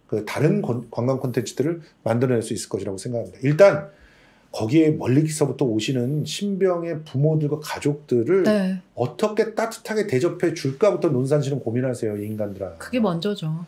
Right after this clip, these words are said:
Speaker 2: 네.
Speaker 1: 논산시 그 가-, 들어가 보면요, 안내도도 제대로 안 돼 있고, 시 들어가는 입구 정말 더럽습니다.
Speaker 2: 불친절해요.
Speaker 1: 불친절하고.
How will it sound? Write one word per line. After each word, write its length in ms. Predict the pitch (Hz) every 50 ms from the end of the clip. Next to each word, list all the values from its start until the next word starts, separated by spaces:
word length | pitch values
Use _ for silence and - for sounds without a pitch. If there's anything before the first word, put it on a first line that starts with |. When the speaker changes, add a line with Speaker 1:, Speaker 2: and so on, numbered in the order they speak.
| - _ -
Speaker 2:
네. 100 | - 156 147 - -
Speaker 1:
논산시 720 | 135 165 208 202 233 247 247 226 - 226 233 226 208 -
그 140 | - 202 202
가-, 180 | - - 123
들어가 240 | - 160 180 190 208
보면요, 520 | 196 190 180 175 170 180 220 226 175 - -
안내도도 640 | - - 117 131 170 208 247 240 226 220 190 202 185
제대로 240 | - 156 165 185 175
안 100 | 147 131
돼 80 | 139 147
있고, 380 | 143 - 202 214 190 139 - -
시 260 | - - - 269 269 208
들어가는 400 | - 175 190 196 202 196 147 117
입구 380 | 135 147 - 220 220 185 - -
정말 600 | - 135 156 202 247 285 294 277 233 156 - -
더럽습니다. 160 | - - - 262
Speaker 2:
불친절해요. 640 | 269 - 330 359 349 285 240 202 170 165 160 147 135
Speaker 1:
불친절하고. 800 | 135 220 247 - - - 285 254 214 175 139 107 95 - -